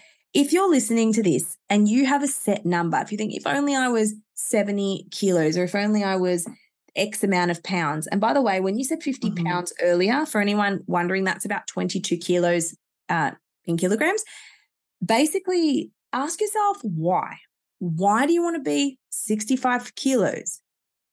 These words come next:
Speaker 1: What are you hoping that will bring you? What is it gonna bring
Speaker 2: Mm-hmm.
Speaker 1: you that you can't attain now? You know, people say, "Oh, 'cause then I'll wear
Speaker 2: Mm-hmm.
Speaker 1: jeans."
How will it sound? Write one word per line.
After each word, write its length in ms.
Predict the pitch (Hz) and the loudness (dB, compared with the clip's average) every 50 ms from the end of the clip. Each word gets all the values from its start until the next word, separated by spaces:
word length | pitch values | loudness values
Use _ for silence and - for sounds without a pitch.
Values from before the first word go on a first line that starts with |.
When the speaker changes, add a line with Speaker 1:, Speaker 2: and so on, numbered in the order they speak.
| _ _ _ - | _ _ _ -6
Speaker 1:
What 300 | 185 180 180 180 196 202 | -2 0 2 2 4 4
are 20 | 240 | 4
you 140 | 254 269 | 4 4
hoping 500 | 247 - 233 226 226 226 220 226 214 214 | 2 2 0 0 -2 0 -2 -2 0 0
that 160 | 208 196 - 170 | 0 0 -2 -2
will 100 | 185 180 | -4 -4
bring 300 | 165 - 185 180 180 175 | -2 -2 -2 -2 -2 -2
you? 240 | 160 113 104 - 165 _ _ _ _ _ _ _ _ _ _ - | -2 -4 -6 -8 -12 _ _ _ _ _ _ _ _ _ _ -6
What 280 | - 175 190 220 240 | -2 2 2 4 4
is 100 | 285 262 | 2 2
it 100 | 311 311 | 0 -2
gonna 200 | 311 294 285 277 | 0 0 0 0
bring 260 | 165 165 220 214 214 | 0 0 0 0 0
Speaker 2:
Mm-hmm. 100 | 214 196 | 0 0
Speaker 1:
you 340 | 185 180 185 202 254 311 349 _ _ _ _ - | 0 -2 -2 -2 -4 -6 -8 _ _ _ _ -4
that 140 | - - | -2 0
you 180 | 190 196 208 208 | 0 -2 -2 -2
can't 400 | 214 - - 202 196 190 185 - - | -4 -6 -2 -2 0 -2 -2 -2 -2
attain 640 | 180 170 - - - - 175 170 170 170 170 170 - - | -4 -4 -4 -4 -4 -2 0 0 2 2 2 0 -2 -2
now? 480 | - 165 160 156 117 85 - - - - _ _ _ _ _ _ _ - | -2 -2 -2 0 -2 -4 -6 -8 -12 -14 _ _ _ _ _ _ _ -4
You 140 | - 190 180 | 0 2 2
know, 120 | 170 170 | 2 2
people 260 | 165 196 190 185 202 | 2 0 0 0 -2
say, 140 | 185 220 220 | -2 0 0
"Oh, 380 | - - 247 247 254 254 254 247 - | 0 0 0 0 0 0 -2 -2 -2
'cause 180 | - 262 226 | -4 -4 -2
then 160 | 214 240 233 233 | 0 -2 -2 0
I'll 220 | 233 226 226 214 | 0 0 0 2
wear 200 | 214 202 196 196 | 2 2 2 0
Speaker 2:
Mm-hmm. 100 | 180 165 | -2 -2
Speaker 1:
jeans." 600 | - 196 190 185 180 156 143 127 - - - - | -2 -2 -2 0 -2 -2 -4 -6 -6 -8 -10 -12